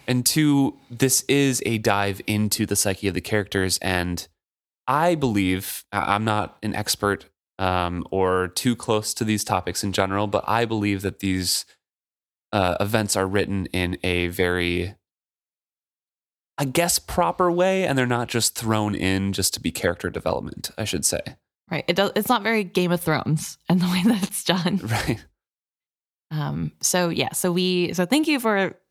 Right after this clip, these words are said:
Speaker 2: um, liking that <laughs> we're talking about that, but I think, um, we just decided that it's important to do. And if we're going, going to talk about every other aspect of this book,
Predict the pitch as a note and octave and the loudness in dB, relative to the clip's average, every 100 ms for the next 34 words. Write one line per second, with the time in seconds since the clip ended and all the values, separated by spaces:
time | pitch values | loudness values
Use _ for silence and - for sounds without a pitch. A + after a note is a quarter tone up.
0 | _ - F3+ E3 D#3 D#3+ - _ _ _ | _ -2 0 0 0 -4 -8 _ _ _
1 | _ E3+ G3 F#3 E3+ D#3+ F#3 F#3+ F#3+ D#3 | _ 0 2 2 0 2 2 2 2 0
2 | D3+ D3 D3+ C#3 C3+ D#3+ D#3 E3+ E3 E3 | -2 -2 0 -2 0 0 0 0 -2 -2
3 | - - - - _ E3 D3+ D3 C#3+ D3 | -8 -18 -20 -20 _ 0 0 0 -2 -4
4 | - _ _ F3 F3+ F3 E3 - - D#3+ | -8 _ _ 0 2 2 -2 -2 -2 0
5 | D3+ D3+ D3 _ - E3 - D#3 D3+ D#3 | 0 0 -2 _ -2 -2 0 -2 0 -2
6 | - D#3 - - D#3 D#3 F#3+ B3 E3+ D#3+ | -2 -4 -6 -6 -2 0 0 -2 0 0
7 | D#3+ D#3 D3+ D#3 D3+ - - E3+ E3 D#3+ | 0 0 0 0 -4 -4 0 2 2 0
8 | D3+ D#3 - D3+ D3+ D3 C#3+ C#3 D3+ - | 0 0 0 0 0 2 0 -2 -4 -8
9 | _ - C3+ - D3+ C#3 C#3 C#3 - C#3 | _ -2 -2 -2 -4 -4 -4 -6 -4 -4
10 | D3 - | -6 -14